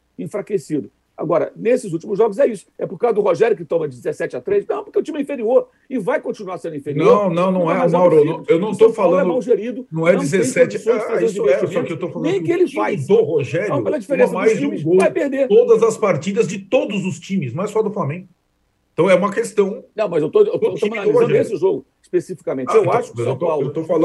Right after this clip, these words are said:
Speaker 2: a
Speaker 1: dentro das suas
Speaker 2: característica do
Speaker 1: possibilidades,
Speaker 2: time.
Speaker 1: fez um jogo muito bom. Agora, pecou no acabamento.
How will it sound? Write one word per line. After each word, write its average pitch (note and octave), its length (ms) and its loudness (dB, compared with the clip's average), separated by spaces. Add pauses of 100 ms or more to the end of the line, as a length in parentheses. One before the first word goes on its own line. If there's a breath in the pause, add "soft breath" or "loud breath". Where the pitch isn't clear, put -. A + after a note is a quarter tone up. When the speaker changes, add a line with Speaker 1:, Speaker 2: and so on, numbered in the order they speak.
(120)
Speaker 2:
a - 20 2
Speaker 1:
dentro - 60 0
das - 80 -12
suas G3 280 2
Speaker 2:
característica F#3 180 -2
do F3 120 -6
Speaker 1:
possibilidades, D3 520 -4
Speaker 2:
time. - 100 -20 (460)
Speaker 1:
fez F#3+ 220 6
um A3 120 -10
jogo G#3 460 0
muito A3 320 -6
bom. G#3+ 240 -2 (340)
Agora, D#3 380 -4 (240)
pecou G3 300 2
no G3+ 60 -6
acabamento. A3+ 580 -8